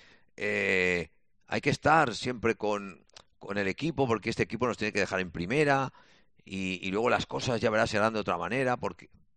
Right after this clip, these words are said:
si el año que viene se va más del sesenta, setenta por ciento del equipo que acaba en contrato. Y ojalá, y yo siempre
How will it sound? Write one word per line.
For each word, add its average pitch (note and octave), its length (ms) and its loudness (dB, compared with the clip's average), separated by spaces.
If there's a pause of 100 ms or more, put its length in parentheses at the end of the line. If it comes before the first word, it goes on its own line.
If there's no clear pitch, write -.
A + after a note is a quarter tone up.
(220)
si - 160 -8
el C#2+ 80 -6
año F2 160 -6
que F#2 100 -6
viene F#2+ 220 0
se - 120 -2
va F#2 400 4 (720)
más G2 280 2
del F#2+ 360 0
sesenta, G2 440 0
setenta F#2+ 380 -2
por E2 120 -4
ciento F2+ 240 -6
del E2+ 120 -2
equipo A2 340 -4
que E2+ 80 -10
acaba F2 180 2
en E2 60 0
contrato. E2 560 -4 (800)
Y D#2+ 160 -6
ojalá, G#2 500 4
y F2 60 -6
yo E2+ 140 -4
siempre G#2+ 500 2